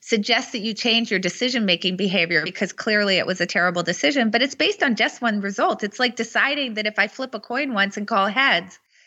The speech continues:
and it happens to land heads, that I'm like a genius at <laughs> flipping coins or something, which I'm not.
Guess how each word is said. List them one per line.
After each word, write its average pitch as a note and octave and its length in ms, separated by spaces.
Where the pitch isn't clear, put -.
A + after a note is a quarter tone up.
and G3+ 140
it G3+ 140
happens A3 320
to G3+ 100
land G#3 240
heads, B3+ 280
that G3+ 120
I'm F#3+ 100
like F#3 160
a F#3 60
genius A3 640
at A3+ 140
<laughs> - 0
flipping B3+ 340
coins C4 440
or F3 100
something, G3+ 500
which A3 180
I'm D#4 140
not. F#4 460